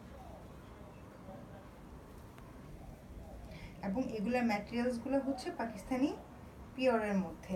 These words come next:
হ্যাঁ, ম্যাটেরিয়ালসগুলো অনেক soft আছে, অনেক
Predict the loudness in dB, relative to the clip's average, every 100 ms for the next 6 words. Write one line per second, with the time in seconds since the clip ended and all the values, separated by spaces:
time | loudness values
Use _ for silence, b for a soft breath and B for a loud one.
0 | 2 4 4 2 0 -2 -2 -2 0 2
1 | 2 -2 -14 -14 -14 -4 0 4 4 4
2 | 2 2 0 -4 -4 -6 -10 -2 0 0
3 | 2 6 6